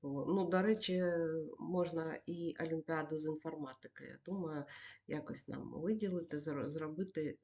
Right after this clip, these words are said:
більшим шрифтом. Відповідно, продовжимо блок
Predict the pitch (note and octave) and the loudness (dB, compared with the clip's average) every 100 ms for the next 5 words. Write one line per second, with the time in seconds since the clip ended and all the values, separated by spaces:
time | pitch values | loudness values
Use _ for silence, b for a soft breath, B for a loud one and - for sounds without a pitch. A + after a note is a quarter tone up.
0 | _ _ _ - D3 E3+ E3 - D3 C#3 | _ _ _ -10 0 2 2 -4 -6 -6
1 | C#3+ C#3 - - B2 - - _ _ _ | -8 -8 -10 -8 -8 -8 -14 _ _ _
2 | _ _ _ b b b b b _ - | _ _ _ b b b b b _ -6
3 | D#3 D3+ - D#3+ C#3+ C#3 C#3+ C3 C3+ _ | -6 -6 -4 -2 -2 -4 -4 -6 -10 _
4 | _ _ _ _ _ _ _ _ _ _ | _ _ _ _ _ _ _ _ _ _
5 | - - D3+ C#3 C3+ B2+ C#3 C#3+ D3+ D#3+ | -18 -10 -8 -6 -8 -8 -8 -8 -8 -2
6 | A3 C#4+ C#4+ | 0 0 -2